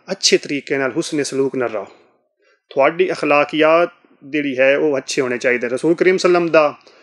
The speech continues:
ਇੱਕ ਬੜਾ ਅਜ਼ੀਮ ਵਾਕਿਆ ਹੈ ਕਿ ਇੱਕ ਔਰਤ ਸੀ ਬੁੱਢੀ, ਤੇ ਉਹ ਰੋਜ਼ਾਨਾ ਰਸੂਲ ਕਰੀਮ ਸੱਲਮ ਤੇ ਕੂੜਾ ਕਰਕਟ ਫੈਂਕਦੀ ਸੀ। ਤੇ ਰਸੂਲ ਕਰੀਮ ਸੱਲਮ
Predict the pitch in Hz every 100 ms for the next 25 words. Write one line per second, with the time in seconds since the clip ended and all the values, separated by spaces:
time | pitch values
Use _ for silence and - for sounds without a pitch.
0 | _ - 151 160 165 165 151 131 _ -
1 | 135 156 185 139 127 - 147 131 127 131
2 | 139 117 - 139 139 _ 156 135 151 131
3 | 117 _ 151 147 170 - 151 147 127 123
4 | 107 _ _ _ _ _ - 139 123 113
5 | _ _ - 175 160 123 - _ _ _
6 | _ - 160 156 156 160 151 131 131 151
7 | 139 151 147 147 139 135 - 143 139 143
8 | 123 139 131 - - 117 110 120 107 -
9 | _ _ _ _ _ _ _ - 143 160
10 | 170 185 196 185 170 160